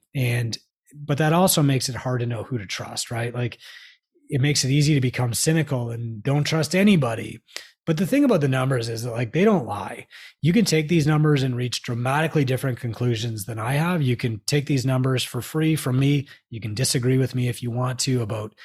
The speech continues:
what I think. But the reality is that if we're talking from numbers, we're all talking from a level playing field and we're starting from absolute truth.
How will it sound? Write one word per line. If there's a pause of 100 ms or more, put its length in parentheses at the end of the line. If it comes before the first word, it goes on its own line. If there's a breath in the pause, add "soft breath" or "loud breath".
(240 loud breath)
what
I
think. (520 loud breath)
But
the
reality
is
that
if
we're
talking
from
numbers,
we're
all
talking (300)
from
a
level
playing
field (300 loud breath)
and
we're
starting
from
absolute
truth.